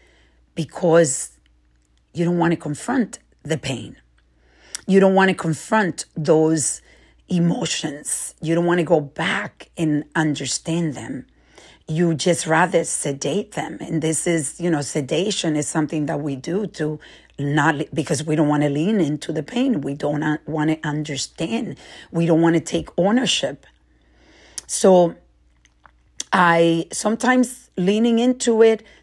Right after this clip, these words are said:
takes time, and you have to lean into it a few times, and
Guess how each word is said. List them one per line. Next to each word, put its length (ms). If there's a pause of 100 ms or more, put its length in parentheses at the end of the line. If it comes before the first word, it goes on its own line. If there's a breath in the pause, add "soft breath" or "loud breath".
takes 280
time, 600 (360)
and 120
you 80
have 160
to 120
lean 220
into 360
it 220
a 60
few 360
times, 760
and 400